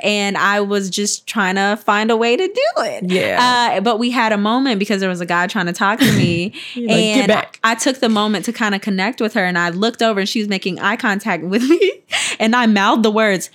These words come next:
Speaker 1: "Help me." <laughs> "Help me." And, uh, when I looked over again, she was waving her hands like, "Come here, come here, come here." And I walked over there and she's like, "You good, girl?" I was like, "Yeah, girl, thank you for saving me." And we just had a connecting moment.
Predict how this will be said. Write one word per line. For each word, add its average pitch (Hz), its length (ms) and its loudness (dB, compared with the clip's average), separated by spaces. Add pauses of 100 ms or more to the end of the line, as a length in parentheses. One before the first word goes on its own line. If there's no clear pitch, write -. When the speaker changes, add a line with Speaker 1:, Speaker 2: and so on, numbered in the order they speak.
(140)
Speaker 1:
"Help - 260 -10 (140)
me." 277 200 4 (400)
<laughs> - 460 -4
"Help 320 580 -2
me." 269 520 2 (400)
And, 262 320 2
uh, 247 280 2
when 247 140 2
I 240 80 2
looked 262 280 0
over 262 200 2
again, 240 200 0
she 269 120 -2
was 220 140 2
waving 233 260 2
her 247 140 2
hands 226 200 0
like, 196 120 -4
"Come 226 100 -4
here, 226 120 -2
come - 160 -4
here, 220 60 0
come 233 200 0
here." 170 100 -4 (300)
And 214 100 0
I 202 80 2
walked 202 280 2
over 220 140 0
there 214 100 0
and 214 80 -2
she's 226 140 -2
like, 196 140 -2
"You 180 80 -4
good, 254 280 2
girl?" 247 140 4
I 233 40 4
was 226 100 0
like, 196 160 -4
"Yeah, 240 180 2
girl, 202 220 0
thank 226 200 0
you 247 60 -4
for 233 120 0
saving 269 420 0
me." 254 240 2 (220)
And 233 100 0
we 269 100 2
just 277 160 -4
had 247 160 2
a 247 60 0
connecting 214 540 0
moment. 196 560 0